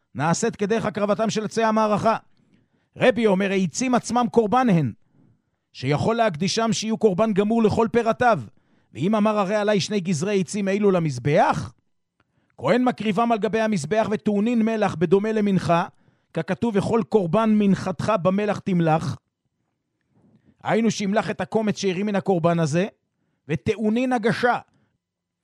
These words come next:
בדומה למנחה, שנאמר בה, "והקריבה אל הכהן והגישה אל המזבח", והיינו שלפני הקמיצה, מגישה לקרן דרומית מערבית של המזבח.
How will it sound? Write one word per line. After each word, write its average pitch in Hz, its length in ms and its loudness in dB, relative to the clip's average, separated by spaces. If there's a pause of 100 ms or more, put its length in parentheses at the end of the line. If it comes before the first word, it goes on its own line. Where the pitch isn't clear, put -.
(520)
בדומה 190 400 4
למנחה, 233 480 2 (380)
שנאמר 165 460 0
בה, 220 160 2
"והקריבה 196 600 0 (400)
אל 220 160 0
הכהן 196 480 0
והגישה 208 520 0 (360)
אל 226 160 0
המזבח", 214 600 0
והיינו 170 280 0
שלפני 185 340 -6
הקמיצה, 220 580 -2 (480)
מגישה 185 480 -2
לקרן 220 400 -4
דרומית 208 340 -2
מערבית 185 440 -2
של 175 160 -2
המזבח. 135 540 -6